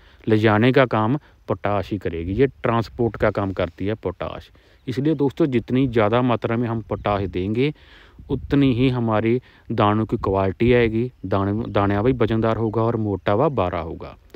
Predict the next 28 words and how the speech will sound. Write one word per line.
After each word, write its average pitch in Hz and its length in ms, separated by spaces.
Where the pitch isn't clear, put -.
इसलिए 139 280
दोस्तों 151 480
मैं 120 320
आपको 135 360
तेरह 120 420
जीरो 104 440
पैंतालीस 95 720
ही 147 160
रिकमेंड 98 440
करूँगा। 78 480
तो 165 80
दोस्तों 156 400
अब 131 240
तो 156 100
आपको 147 260
मालूम 127 360
चल 131 220
गया 135 180
ना 123 220
कि 180 80
ये 170 240
दोनों 113 580
ही 151 80
एनपीके 127 580
बहुत 104 460
ज़्यादा 117 260
बढ़िया 104 400
है। 113 220